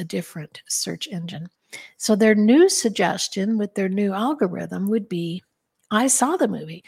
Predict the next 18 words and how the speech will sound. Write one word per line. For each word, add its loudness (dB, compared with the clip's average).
I -2
researched 0
the -4
production, -2
and -12
here's -6
my -2
review." -10
So -6
it's -14
going -8
to -8
be -10
a -18
human 2
with -8
human 0
information, -2